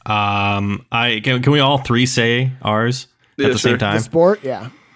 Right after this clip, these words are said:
Speaker 1: Yeah. Three, two, one. Baseball.
Speaker 3: Baseball.
Speaker 2: Baseball.
Speaker 1: Yeah.
Speaker 3: <laughs> How
Speaker 1: Okay.
Speaker 3: does, how does, how do they not strike his ass out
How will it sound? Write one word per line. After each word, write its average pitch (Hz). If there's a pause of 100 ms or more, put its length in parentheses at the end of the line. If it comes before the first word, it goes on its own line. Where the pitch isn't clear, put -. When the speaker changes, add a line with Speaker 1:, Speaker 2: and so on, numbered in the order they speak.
(180)
Speaker 1:
Yeah. 87 (180)
Three, 120 (300)
two, 101 (200)
one. 98 (240)
Baseball. 98
Speaker 3:
Baseball. 113
Speaker 2:
Baseball. 123 (300)
Speaker 1:
Yeah. 98
Speaker 3:
<laughs> 403
How 403
Speaker 1:
Okay. 214
Speaker 3:
does, -
how 302
does, 339 (220)
how 285
do 359
they 349
not 277
strike 202
his 269
ass 202 (120)
out 254